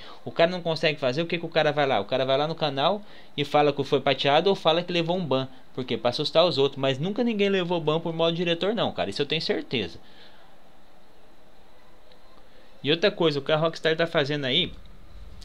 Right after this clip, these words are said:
nas questões dos, dos glitch aí, ela tá tirando dinheiro, entendeu? Ela tá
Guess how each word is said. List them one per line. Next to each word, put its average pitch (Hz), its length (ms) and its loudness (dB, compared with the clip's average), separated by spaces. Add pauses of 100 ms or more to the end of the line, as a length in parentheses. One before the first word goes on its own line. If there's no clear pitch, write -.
nas 127 220 0
questões 147 400 0
dos, 113 160 -4
dos 113 300 -4
glitch 127 340 0
aí, 151 340 -2
ela 123 220 2
tá 123 220 0
tirando 151 420 -2
dinheiro, 170 380 0
entendeu? 117 320 -2 (1700)
Ela 98 140 -2
tá 123 180 0